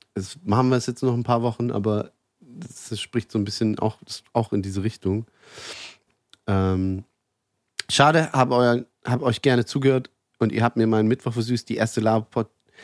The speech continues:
der erste Laber-Podcast, der nicht zu langweilig wurde. Danke für die unterhaltsamen Stunden.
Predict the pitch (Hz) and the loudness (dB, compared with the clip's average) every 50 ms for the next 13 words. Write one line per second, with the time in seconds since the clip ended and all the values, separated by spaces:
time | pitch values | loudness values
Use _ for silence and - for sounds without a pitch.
0 | - - - - 104 107 120 123 - 143 131 123 120 123 120 - 127 107 - - | -20 -10 -4 0 2 2 2 2 2 2 4 4 4 4 4 2 -2 -2 -2 -2
1 | 110 - - - 104 107 120 - - - 107 110 113 120 120 107 104 101 95 - | -4 -2 0 0 2 2 0 -2 -2 -2 0 2 2 2 2 2 2 0 -2 -2
2 | - 92 95 95 95 92 92 - _ _ - - - - - - - - 104 95 | -4 -4 -2 0 -2 -2 -4 -8 _ _ -20 -18 -18 -16 -16 -16 -12 -6 -6 -6
3 | 92 95 - 101 98 92 98 92 92 90 - - 92 92 90 - - 113 107 101 | -4 -4 -4 -6 -4 -4 -4 -4 -4 -4 -4 -6 -6 -6 -6 -6 -4 -2 -2 -2
4 | 104 104 98 101 104 | -2 -4 -6 -6 -6